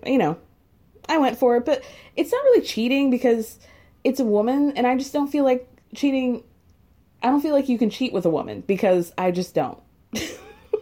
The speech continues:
Thank you. I don't feel like it because it's not true because it isn't. Thank you. And it's not true because you're probably not even really bisexual.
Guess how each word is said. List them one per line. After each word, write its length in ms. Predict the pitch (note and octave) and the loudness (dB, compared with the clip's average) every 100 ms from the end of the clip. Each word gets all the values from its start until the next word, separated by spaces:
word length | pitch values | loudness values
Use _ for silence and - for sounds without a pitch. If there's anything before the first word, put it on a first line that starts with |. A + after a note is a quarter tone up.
| - B4+ G#4+ - B4 - - - - | -2 0 -2 -2 -8 -10 -12 -14 -6
Thank 260 | G3+ G#3 | -4 -4
you. 100 | - - - _ _ _ - - - - - | -6 -8 -10 _ _ _ -20 -16 -14 -10 -4
I 120 | C#5 | 0
don't 200 | C#5+ C5+ | 0 2
feel 180 | A#4 A4 | 2 4
like 200 | G#4 G#4 | 2 2
it 220 | G4 - | 0 -2
because 400 | D4 D4+ D4 C#4+ | 0 2 0 0
it's 260 | - E4+ - | -6 -6 -4
not 240 | E4 E4 | -4 -4
true 260 | - B3+ B3+ | -2 0 0
because 340 | A#3 A3+ G#3 | 0 0 0
it 120 | G3+ | 0
isn't. 320 | D#3 C#3+ D2+ - _ _ _ _ _ _ - | -2 -4 -8 -14 _ _ _ _ _ _ -6
Thank 260 | D#3 C3+ | -4 -4
you. 180 | - - - - - | -8 -10 -12 -20 -8
And 140 | - D4+ | -4 -4
it's 220 | D#4+ C#4+ | -4 -4
not 220 | D#4 E4+ | -4 -6
true 480 | - A3+ F#3+ F3+ F3+ - _ _ - | -4 -2 2 2 0 -6 _ _ -8
because 520 | A3+ C4 B3+ B3 B3+ | 0 2 4 2 0
you're 160 | C#4 | -2
probably 540 | C#4+ D#4 F4 F4+ E4+ D4+ | -2 -2 -2 -2 -2 0
not 220 | C4+ B3+ | 0 0
even 280 | B3+ A#3 G#3+ | -2 -2 0
really 220 | G#3 G#3 | 0 0
bisexual. 720 | F#3+ F3+ F3+ D#3+ - - - | -2 -2 -2 -4 -6 -10 -10